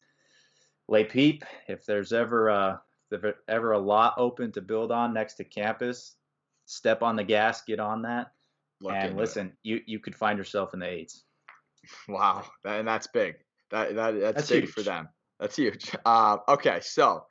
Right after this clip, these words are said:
Speaker 2: next up, we're all, we're go-, we're moving back downtown here with Furin, a nice little Japanese cuisine restaurant. And I mean, when it comes to Furin, th-, oh,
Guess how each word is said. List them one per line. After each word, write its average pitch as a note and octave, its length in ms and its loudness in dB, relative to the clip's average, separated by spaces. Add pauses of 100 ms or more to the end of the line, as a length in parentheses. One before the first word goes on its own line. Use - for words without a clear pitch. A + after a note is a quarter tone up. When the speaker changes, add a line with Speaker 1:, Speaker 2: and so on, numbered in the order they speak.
(220)
Speaker 2:
next C#3+ 420 -2
up, B2 260 0 (520)
we're A#2+ 100 -4
all, B2+ 240 -2
we're A#2+ 140 -8
go-, B2 200 -10
we're A2 120 -14
moving C#3 320 -10
back A#2 320 0
downtown F#2+ 500 -8
here D#2 220 -16
with F#2+ 160 -8 (220)
Furin, F#2+ 380 -4 (520)
a A#2 100 -2
nice C#3+ 480 -4
little B2 260 -2
Japanese A2+ 800 -2
cuisine G2 680 -10
restaurant. E2+ 640 -6 (100)
And F#2 380 -4 (800)
I B2 80 2
mean, C#3 200 2
when C#3+ 120 4
it C#3+ 80 -2
comes D#3+ 320 0
to B2+ 100 -6
Furin, G2 600 0 (960)
th-, - 140 -6 (240)
oh, C#3+ 260 2